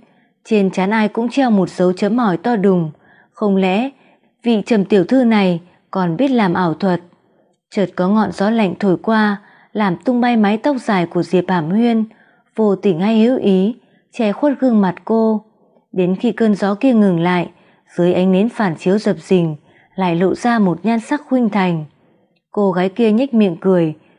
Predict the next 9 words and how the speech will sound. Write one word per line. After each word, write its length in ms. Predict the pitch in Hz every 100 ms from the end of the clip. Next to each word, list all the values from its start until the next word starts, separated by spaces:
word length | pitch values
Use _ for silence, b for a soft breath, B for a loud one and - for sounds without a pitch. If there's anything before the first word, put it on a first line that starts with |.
| b
chiếc 280 | - 226 220
má 140 | 208 190
núm 240 | 196 226
đồng 200 | 226 175
tiền 360 | 180 190 170 156 b b b
in 220 | - 214
sâu 220 | 202 233
trên 300 | 208 247 220
má, 320 | 202 180 190